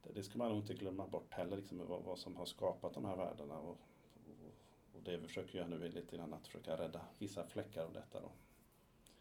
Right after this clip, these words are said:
Men ihop med, med ett livskraftigt lantbruk att faktiskt få, få, få den, den motorn att faktiskt jobba mer åt de här målen också då. Så att där har vi en, en jätteutmaning att,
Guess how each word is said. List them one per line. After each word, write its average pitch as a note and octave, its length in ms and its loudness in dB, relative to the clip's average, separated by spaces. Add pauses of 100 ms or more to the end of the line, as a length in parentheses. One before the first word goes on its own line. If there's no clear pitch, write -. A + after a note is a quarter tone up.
(400)
Men A#2+ 180 8
ihop A#2 260 4
med, F#2 120 2
med F#2+ 200 4
ett E2+ 160 -2
livskraftigt E2+ 560 -2
lantbruk - 420 -2
att - 160 -8
faktiskt - 320 -10
få, - 100 -12
få, - 320 -6
få - 140 -2
den, D#2+ 240 -2 (880)
den F2 180 8
motorn G2+ 320 4
att D#2+ 180 -4
faktiskt - 500 -8 (180)
jobba D#2+ 240 -2
mer C2+ 220 -4
åt - 240 -10 (220)
de D2 140 -4
här - 100 -2
målen - 320 -6
också - 240 -8
då. - 80 -6 (1080)
Så - 100 -12
att - 220 -12
där E2+ 140 0
har F#2+ 120 0
vi F2+ 120 0
en, F2 380 -2
en F2 220 -6 (400)
jätteutmaning - 680 -4
att, - 240 -14